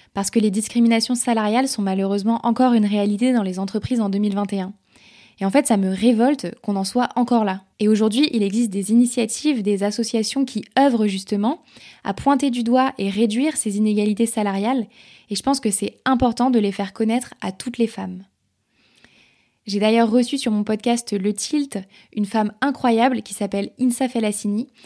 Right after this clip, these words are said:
et qui est la fondatrice de l'association Lean in France, une asso d'empouvoirment des femmes. Et c'est également la créatrice du podcast Ma Juste Valeur qui nous livre une méthode clé en main pour déterminer sa juste valeur sur le marché du travail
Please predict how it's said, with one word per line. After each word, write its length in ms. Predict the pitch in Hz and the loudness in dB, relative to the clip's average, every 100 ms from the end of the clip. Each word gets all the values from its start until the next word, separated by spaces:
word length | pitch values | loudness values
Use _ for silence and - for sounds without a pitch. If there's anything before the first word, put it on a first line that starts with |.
| - 208 | -14 -10
et 80 | |
qui 180 | 196 262 | -4 0
est 20 | |
la 140 | 233 196 | 0 -2
fondatrice 540 | - 262 220 254 269 | -2 0 0 -2 -2
de 80 | 220 | 0
l'association 640 | 202 196 202 214 202 220 | -2 -4 -6 -6 -4 0
Lean 180 | 214 262 | 2 2
in 140 | 262 233 | 2 0
France, 460 | - 240 247 - - - - - | -2 -4 -4 -8 -12 -20 -18 -6
une 140 | 202 | -4
asso 160 | 208 254 | -2 -2
d'empouvoirment 640 | 214 240 240 240 240 240 | 0 0 2 2 2 4
des 100 | 226 | 2
femmes. 440 | 202 220 254 254 - _ _ - | 0 -2 0 -2 -4 _ _ -12
Et 60 | 202 | -8
c'est 160 | 208 | -2
également 340 | 214 214 220 254 | 0 0 0 0
la 140 | 208 | -2
créatrice 420 | 190 226 214 269 | -4 -6 -4 -4
du 100 | 226 | -6
podcast 480 | 190 196 - 233 233 | -6 -8 -4 -6 -6
Ma 220 | 196 214 | -4 -2
Juste 240 | 247 240 226 | -2 -2 -2
Valeur 400 | 208 196 214 262 - - _ _ | 0 0 -2 -4 -8 -20 _ _
qui 140 | - | -2
nous 100 | 208 | 2
livre 300 | 220 277 220 | 2 2 2
une 120 | 208 | -2
méthode 400 | 202 202 214 202 | -2 -4 -6 -8
clé 300 | - 254 277 | -4 0 2
en 80 | 240 | 2
main 240 | 214 214 285 _ - - | 2 0 -4 _ -20 -16
pour 160 | - 208 | -6 -2
déterminer 580 | 208 233 254 240 240 254 | 0 2 2 4 2 0
sa 180 | 214 196 | -4 -4
juste 320 | 220 247 226 | -4 -2 -2
valeur 300 | 208 220 240 - | 0 0 -2 -4
sur 220 | - 208 | -4 -2
le 100 | 196 | 0
marché 300 | 208 - 226 | 0 -2 -4
du 100 | 208 | -6
travail 560 | - 214 208 262 214 | -4 -2 0 0 -2